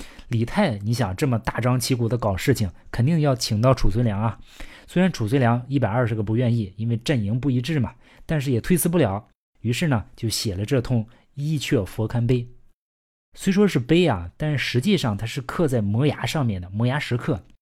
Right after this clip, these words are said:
这通碑呢，原来应该是北魏所雕的宾阳中洞的那个造窟碑，相当于我们说的造像界啊。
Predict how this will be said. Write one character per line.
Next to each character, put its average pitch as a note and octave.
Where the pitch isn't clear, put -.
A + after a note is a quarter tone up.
这 G3+
通 F3
碑 G3
呢， C3+
原 A#2
来 C3
应 E3+
该 F3+
是 B2+
北 F#2+
魏 B2
所 G#2
雕 D#3+
的 A#2+
宾 G3
阳 C#3+
中 F#3
洞 F3+
的 G#2+
那 A2+
个 A#2
造 C3+
窟 E3+
碑， F3
相 F#3+
当 F#3
于 F3
我 C3
们 F#2+
说 C#3+
的 D3
造 D#3
像 C3+
界 D#3+
啊。 F2